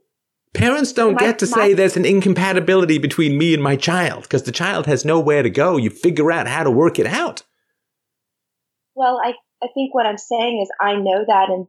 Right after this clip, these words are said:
Speaker 2: they did not want to work it out. My mom, I think this is important. My mom knew what was happening. And I, one of the reasons I wrote in was I wanted people,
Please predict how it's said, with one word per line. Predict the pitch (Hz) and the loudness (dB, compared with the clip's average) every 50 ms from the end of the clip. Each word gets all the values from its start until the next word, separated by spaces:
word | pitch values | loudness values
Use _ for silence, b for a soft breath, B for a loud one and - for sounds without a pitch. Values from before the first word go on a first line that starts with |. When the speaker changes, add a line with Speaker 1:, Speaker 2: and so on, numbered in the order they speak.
| - | -4
Speaker 2:
they | 202 190 190 190 196 196 196 196 196 196 196 190 _ _ _ _ _ - | -2 0 2 0 0 0 -4 -4 -6 -8 -10 -12 _ _ _ _ _ -4
did | 220 196 - | -2 -2 -2
not | 185 190 190 190 190 185 190 190 - - _ _ _ _ _ _ _ _ _ _ _ _ _ _ _ _ _ _ _ - | -2 -2 0 0 2 2 0 0 -2 -4 _ _ _ _ _ _ _ _ _ _ _ _ _ _ _ _ _ _ _ -20
want | - 180 190 196 190 190 190 - - - - - - _ _ - | -14 -4 -2 0 2 2 0 -2 -6 -12 -20 -20 -20 _ _ -12
to | - - 180 170 | -8 -6 -6 -4
work | 160 160 156 - - - | -4 -4 -6 -6 -6 -6
it | - - | -4 -2
out. | - 175 - - | -2 -2 -2 -2
My | 190 190 190 | -2 -4 -4
mom, | 190 190 185 185 185 190 185 185 190 190 - _ _ - | -2 -2 -2 -2 0 0 -2 -2 -4 -6 -10 _ _ -8
I | 196 190 | -6 -4
think | - 196 175 170 | -4 -6 -6 -6
this | 196 190 - | -8 -8 -6
is | - | -4
important. | 202 185 180 - - 208 196 185 170 - - _ _ _ _ _ _ _ _ - | -4 -4 -4 -4 -2 -2 0 0 -2 -4 -6 _ _ _ _ _ _ _ _ -4
My | 220 220 220 220 | -2 0 0 0
mom | 214 208 208 220 226 214 196 190 | 0 0 0 0 0 0 -2 -2
knew | 190 196 208 202 | 0 0 0 0
what | 202 202 - - | 0 -2 -2 -2
was | 185 180 - | -4 -4 -4
happening. | - 190 180 190 - 196 180 180 170 170 180 190 185 | -4 -4 -4 -4 -2 -4 -2 -2 -2 -2 -2 -2 -2
And | 180 | -2
I, | 175 175 170 - - | -2 -2 -2 -4 -4
one | 208 214 214 | -2 0 0
of | 208 196 | 0 -2
the | 196 185 | -2 -2
reasons | 190 196 190 - 190 175 - | -2 -4 -4 -4 -6 -4 -2
I | 180 170 170 - | -2 -2 0 0
wrote | 185 170 170 170 | 0 0 2 0
in | 180 196 214 226 220 | 0 0 2 2 2
was | 196 190 - | 0 0 0
I | 180 180 | 0 0
wanted | 180 196 185 185 175 - | 0 0 -2 -2 -2 -4
people, | - 202 185 - 190 185 180 180 180 180 _ | -6 -8 -6 -2 -2 0 0 0 0 -2 _